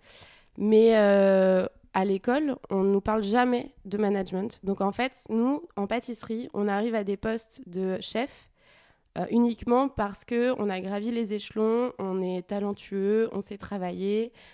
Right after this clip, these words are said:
on sait faire de la pâtisserie. C'est, euh, c'est le seul, euh, point qui nous permet d'a-, vraiment de, de, d'atteindre ce niveau de chef. Donc il n'y a pas du tout l'aspect management dedans,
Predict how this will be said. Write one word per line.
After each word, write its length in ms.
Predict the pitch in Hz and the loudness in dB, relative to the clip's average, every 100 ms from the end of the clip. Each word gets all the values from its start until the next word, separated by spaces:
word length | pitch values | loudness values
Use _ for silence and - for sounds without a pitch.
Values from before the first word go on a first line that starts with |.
| _ | _
on 100 | 185 | -6
sait 180 | 196 254 | -4 -2
faire 160 | 240 226 | -2 -2
de 60 | |
la 80 | 208 | -2
pâtisserie. 440 | 208 - 196 - 196 | -6 -6 -12 -14 -16
C'est, 340 | - 196 - | -10 -6 -6
euh, 160 | 170 - | -6 -8
c'est 160 | 240 208 | -8 -6
le 120 | 196 | -2
seul, 360 | 196 - 254 254 | -2 0 0 2
euh, 180 | 208 190 | 0 -2
point 320 | - 240 247 | -4 -4 -4
qui 140 | 269 | -4
nous 60 | 208 | -6
permet 280 | 196 196 208 | -4 -4 -4
d'a-, 260 | 208 190 214 202 - - - - - _ _ - - | -4 -8 -10 -10 -10 -12 -16 -20 -20 _ _ -20 -6
vraiment 300 | 185 214 247 | -2 2 2
de, 160 | 220 | 0
de, 320 | 180 170 170 | -4 -4 -4
d'atteindre 580 | 175 175 190 240 247 240 | -6 -4 -2 0 0 -2
ce 140 | 208 196 | -4 -2
niveau 260 | 202 196 | -2 -2
de 80 | 208 | -6
chef. 360 | - 190 - _ _ - _ | -8 -12 -14 _ _ -20 _
Donc 120 | 202 | -8
il 20 | 196 | -4
n'y 60 | |
a 40 | 190 | -4
pas 200 | - 277 | -4 -4
du 180 | 240 | -6
tout 160 | 233 262 | -8 -4
l'aspect 360 | 254 226 - 226 | -4 -4 -4 -2
management 720 | 214 208 202 190 214 226 - | -2 -4 -4 -6 -6 -8 -10
dedans, 320 | 180 180 247 | -6 -6 -6